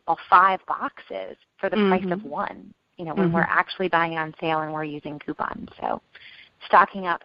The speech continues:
Speaker 1: isn't nearly as painful as you think it's gonna be.
Speaker 2: That's true. If you're thinking of it at a five dollar price tag and seeing, "I could only get that one this week," well, that's accurate.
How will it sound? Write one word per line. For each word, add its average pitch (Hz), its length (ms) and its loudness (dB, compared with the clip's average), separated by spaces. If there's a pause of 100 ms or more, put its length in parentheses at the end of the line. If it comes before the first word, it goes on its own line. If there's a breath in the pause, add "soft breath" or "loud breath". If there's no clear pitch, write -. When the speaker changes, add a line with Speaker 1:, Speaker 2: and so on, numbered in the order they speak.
Speaker 1:
isn't 175 340 -6 (180)
nearly 196 580 0
as 170 180 -8
painful 160 600 -2 (460 soft breath)
as 160 140 -4 (120)
you 160 180 -8
think 151 220 -8
it's - 160 -10
gonna 127 180 -6
be. - 260 -14 (1000 loud breath)
Speaker 2:
That's 208 320 6
true. 208 380 2
If 214 160 2
you're 220 140 4
thinking 247 400 -2
of 185 120 2
it 180 100 2
at 165 160 0
a 165 60 -4
five 180 300 2
dollar 165 320 -2
price 170 380 0
tag 156 440 -4 (560 loud breath)
and 190 480 0
seeing, 180 460 0
"I 190 120 2
could 185 140 0
only 175 220 0
get 170 180 0
that 196 200 6
one 170 140 -2
this 165 220 0
week," 175 180 2
well, 185 120 -4
that's 233 220 4
accurate. 214 520 0